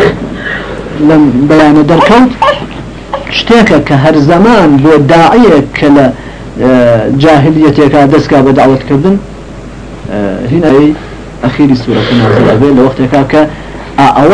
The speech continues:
تحقق بابك ك تقوم أدنى من ثلثي الليل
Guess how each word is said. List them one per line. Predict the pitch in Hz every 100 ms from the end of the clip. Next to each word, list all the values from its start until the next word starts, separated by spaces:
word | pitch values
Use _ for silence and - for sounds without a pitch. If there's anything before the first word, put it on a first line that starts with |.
| 214 190
تحقق | - 196 208 -
بابك | 196 220 220 147 123
ك | 131 120 117 - - -
تقوم | - - 156 131 123
أدنى | 127 120 127 120 120
من | 120 117
ثلثي | 123 120 127 123 117
الليل | 120 117